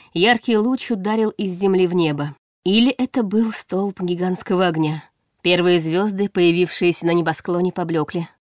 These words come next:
Ночь споткнулась об этот столб и отступила. Вокруг него засветились золотом облака. Факелы на площади стали ни к чему. Было светло, как ранним утром.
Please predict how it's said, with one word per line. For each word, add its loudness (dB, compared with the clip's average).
Ночь 2
споткнулась 0
об 0
этот -4
столб -6
и -2
отступила. -2
Вокруг -2
него 4
засветились 0
золотом 0
облака. -2
Факелы 2
на 6
площади -2
стали -2
ни 2
к -8
чему. -2
Было 4
светло, 2
как -2
ранним 4
утром. -4